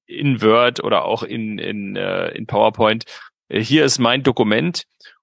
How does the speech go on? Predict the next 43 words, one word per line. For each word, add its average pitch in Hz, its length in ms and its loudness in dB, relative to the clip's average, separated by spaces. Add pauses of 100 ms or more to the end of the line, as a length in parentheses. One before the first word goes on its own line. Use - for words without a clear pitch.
(180)
und 135 180 -2
bitte 180 440 2
vergleich 120 580 0
jetzt 156 220 0
mal, 143 580 2
äh, 120 220 0
mein, 120 420 0
mein 101 240 0
E-Bike, 156 540 0
was 147 160 2
ich 139 100 -4
hier 143 120 -2
zum 135 120 -6
Beispiel 131 340 0
habe, 131 540 0
mit, - 400 -2
äh, 113 220 0
den 120 260 -2
Standard 123 460 0
oder 101 160 0
den 104 420 -4
gängigsten 135 460 0
E-Bike 117 480 2
aus - 160 2
dem 104 100 -2
Netz. - 320 0 (140)
Das - 180 -6
heißt, 120 220 2
er 113 100 4
saugt, 120 480 0 (200)
nimmt 117 260 -6
deine 185 240 0
Informationen 185 560 -2
aus - 80 -2
deiner 165 200 2
Firma 170 220 0
und 190 260 2
saugt 147 300 0
sich 143 140 0
Informationen 127 460 0
aus 156 200 2
dem 117 140 2
Netz 156 300 0